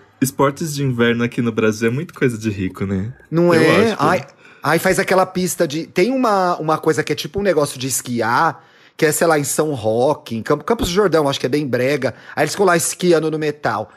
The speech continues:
Speaker 2: Ah, que coisa ridícula,
Speaker 1: Esquiando
Speaker 2: né? Mas
Speaker 1: no
Speaker 2: toda,
Speaker 1: metal.
Speaker 2: <laughs> mas toda a força aos atletas brasileiros, que a gente sabe que eles não recebem dinheiro de ninguém.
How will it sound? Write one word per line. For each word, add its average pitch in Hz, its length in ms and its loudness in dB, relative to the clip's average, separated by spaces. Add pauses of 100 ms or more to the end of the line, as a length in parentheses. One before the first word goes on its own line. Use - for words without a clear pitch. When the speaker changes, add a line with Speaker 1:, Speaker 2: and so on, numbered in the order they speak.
(140)
Speaker 2:
Ah, 117 260 -4
que - 140 -12
coisa 285 220 -6
ridícula, 107 580 -4
Speaker 1:
Esquiando 151 260 4
Speaker 2:
né? 151 60 2
Mas 147 220 2
Speaker 1:
no 135 80 0
Speaker 2:
toda, 190 240 4
Speaker 1:
metal. - 760 -4 (220)
Speaker 2:
<laughs> - 240 -20
mas 143 260 0
toda 190 280 4
a - 60 0
força 165 440 2
aos 156 120 0
atletas 147 440 0
brasileiros, 156 520 0
que 135 80 -2
a - 20 -2
gente 135 160 -4
sabe 135 180 -2
que - 80 0
eles 131 120 -2
não 147 100 0
recebem 139 320 0
dinheiro 135 260 0
de 135 120 -4
ninguém. 160 400 -2